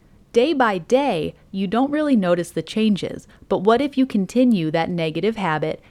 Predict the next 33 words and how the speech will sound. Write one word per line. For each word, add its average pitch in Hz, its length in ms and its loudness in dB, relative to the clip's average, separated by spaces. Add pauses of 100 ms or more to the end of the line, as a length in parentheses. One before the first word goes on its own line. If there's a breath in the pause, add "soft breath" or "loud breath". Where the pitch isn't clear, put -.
every 175 400 -2
single 180 480 -2
day 160 460 -4 (140)
for - 180 -4
years? 170 580 -4 (220 soft breath)
Where 170 260 2
is 180 140 0
it 220 100 4
going 165 300 -2
to 190 100 -4
lead 233 340 2
you? - 280 -8 (400 soft breath)
And 175 120 -4
that 196 160 -2
might 220 220 -4
sound 214 260 -2
kinda 180 240 -2
scary, 247 380 2
so 202 200 -2
let's 226 320 -4
look 294 200 0
at 381 140 0
this 190 260 -2
on 202 140 0
the 202 80 0
positive 196 540 0
side 156 260 -2
because 160 300 -6
that's 185 300 -2
what 320 120 -2
we're 277 140 2
focused 175 520 -2
on. - 300 -6